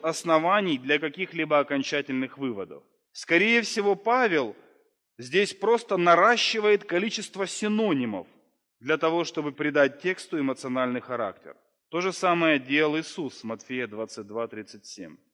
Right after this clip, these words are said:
«Возлюби Господа твоего», и смотрите, он наращивает синонимы, «всем сердцем твоим, всей душою твоей и всем разумением твоим». Сердце, душа, разумение, крепость, даже в других местах, да? Смотрите, сколько здесь слов.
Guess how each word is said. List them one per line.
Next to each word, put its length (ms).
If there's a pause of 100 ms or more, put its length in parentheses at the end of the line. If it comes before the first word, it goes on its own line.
«Возлюби 500
Господа 540
твоего», 380
и 20
смотрите, 340
он 120
наращивает 520
синонимы, 580
«всем 300
сердцем 560
твоим, 300
всей 300
душою 500
твоей 320
и 80
всем 300
разумением 720
твоим». 380 (360)
Сердце, 640
душа, 580
разумение, 960 (280)
крепость, 840
даже 280
в 40
других 380
местах, 400
да? 180 (1160)
Смотрите, 400
сколько 360
здесь 440
слов. 260